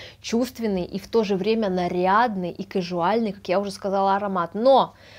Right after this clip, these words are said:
много пшикать на себя его нельзя, иначе он может придушить.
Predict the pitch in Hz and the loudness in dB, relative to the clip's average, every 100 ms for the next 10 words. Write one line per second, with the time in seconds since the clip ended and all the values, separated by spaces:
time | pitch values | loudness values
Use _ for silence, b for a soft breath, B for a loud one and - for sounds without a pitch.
0 | B B 214 285 269 226 - 359 392 294 | B B 4 6 6 2 0 0 2 2
1 | 214 - 208 247 285 254 220 180 180 180 | 0 -2 2 4 4 2 0 0 2 2
2 | 190 262 233 214 220 220 - 214 208 - | 0 0 0 0 -2 -2 -2 -2 -2 -4
3 | 160 147 | -6 -8